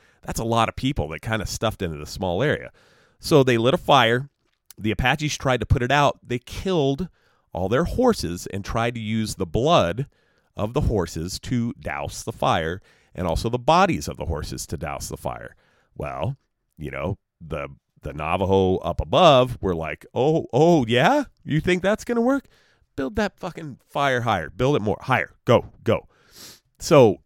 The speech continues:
they stoked the fire, kept it going. Some of the, uh, Apache tried to run out, and when they did, the Navajo standing up on, you know, up above them would shoot them and kill them.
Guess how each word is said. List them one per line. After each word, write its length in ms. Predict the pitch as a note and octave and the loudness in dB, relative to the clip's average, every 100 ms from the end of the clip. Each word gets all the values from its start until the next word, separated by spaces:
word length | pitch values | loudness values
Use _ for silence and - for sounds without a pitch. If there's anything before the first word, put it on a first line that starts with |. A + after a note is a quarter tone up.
| - | -8
they 120 | F2 | -6
stoked 340 | - G2 G#2 | -4 -2 -2
the 80 | B2 | -2
fire, 340 | D3 D3 D#3 D3 | 2 4 4 0
kept 260 | - - | -6 -8
it 80 | C2+ | 0
going. 520 | A#2+ D3+ E3+ F3 F3+ _ _ _ _ _ _ - - | 4 6 4 2 -4 _ _ _ _ _ _ -20 -16
Some 320 | - A2+ A2 | -4 0 0
of 80 | G#2+ | 0
the, 280 | F2+ D#2+ D#2 - | -2 -4 -6 -8
uh, 200 | D#2+ C#2 - - | -8 -8 -6 -2
Apache 360 | B2 C3 C3 | -2 -2 -4
tried 220 | - G2 | -2 -2
to 60 | D#2+ | -2
run 300 | D#2+ F2 F2+ | -4 -4 -4
out, 360 | A2+ G#3+ A#3 _ _ _ _ - | -2 -2 -4 _ _ _ _ -16
and 100 | D#2+ | -14
when 120 | C#2+ | -12
they 120 | D#2 E2 | -10 0
did, 440 | A#2+ E3 G3+ G3+ _ _ | 2 4 2 -4 _ _
the 100 | - | -6
Navajo 440 | F#2 F#2+ F2+ G2 G2 | -2 0 0 0 -2
standing 440 | - F#2+ F#2+ F#2+ | -2 -4 -4 -4
up 160 | F#2 - | -4 -2
on, 300 | F2+ E2+ E2 - | -4 -6 -14 -10
you 140 | G2 | -6
know, 100 | F2 | -2
up 100 | E2 | -2
above 280 | D#2+ G#2 C3 | 0 0 0
them 320 | F3 G#3+ - - | 0 -2 -8 -12
would 160 | E2+ D#2+ | -12 -8
shoot 200 | A2+ A#2+ | -6 -4
them 140 | D3+ | -4
and 80 | F3 | -4
kill 220 | - E2+ | -4 -4
them. 120 | B1 | -8